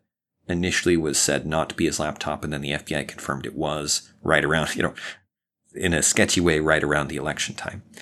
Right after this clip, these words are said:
Um, but for now, so much of it is just sensationalism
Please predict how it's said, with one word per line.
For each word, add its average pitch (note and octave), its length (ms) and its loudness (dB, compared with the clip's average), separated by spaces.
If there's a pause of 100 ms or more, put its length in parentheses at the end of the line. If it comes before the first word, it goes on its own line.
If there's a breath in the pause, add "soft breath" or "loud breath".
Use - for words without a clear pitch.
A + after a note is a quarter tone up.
(500 loud breath)
Um, F2+ 360 4 (580)
but C#3 180 6
for - 240 6
now, G2+ 640 6
so - 420 6
much G#2+ 580 0
of E2 200 0
it D#2 200 2
is D#2+ 220 -2
just G2+ 380 4
sensationalism D2 1160 2